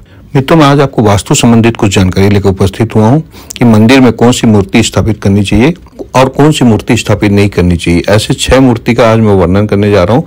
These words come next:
जिनको कदापि स्थापित नहीं करना चाहिए। यदि आप इन मूर्ति को स्थापित करेंगे अपने मंदिर में, तो कहीं ना कहीं आपके दुख का, विनाश का कारण बन सकती है। हम तो श्रद्धा भाव से मूर्ति ले आते हैं और उ-, उसकी पूजा पाठ करते हैं।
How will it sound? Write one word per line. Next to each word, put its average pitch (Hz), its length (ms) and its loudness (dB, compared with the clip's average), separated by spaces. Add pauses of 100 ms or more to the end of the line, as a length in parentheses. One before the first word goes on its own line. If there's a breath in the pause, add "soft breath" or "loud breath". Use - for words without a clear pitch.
(300 loud breath)
जिनको 120 240 0
कदापि 98 440 0
स्थापित 90 400 -2
नहीं 85 140 -2
करना 85 260 -4
चाहिए। 90 520 -2
यदि 120 280 0 (520 loud breath)
आप 127 200 0
इन 135 160 2
मूर्ति 123 380 2
को 135 140 0
स्थापित 123 400 -2
करेंगे 135 300 2
अपने 92 200 0
मंदिर 87 260 0
में, 95 120 0
तो 98 100 -4
कहीं 101 180 0
ना 123 120 2
कहीं 117 200 0
आपके 101 280 -2
दुख 92 320 -4
का, 127 240 0
विनाश 98 380 -2
का - 120 -6
कारण 80 360 -6
बन 80 100 -8
सकती - 380 -10
है। 71 200 -12 (380 loud breath)
हम 117 140 2
तो 120 80 2 (140)
श्रद्धा 101 300 0
भाव 113 180 4
से 110 140 -2
मूर्ति 101 280 -2
ले 113 220 2
आते 110 220 0
हैं 113 220 -2 (120)
और 117 220 -2 (140)
उ-, - 60 -10 (140)
उसकी 117 260 -4
पूजा 107 300 0
पाठ 113 200 0
करते 110 280 -4
हैं। 160 120 -2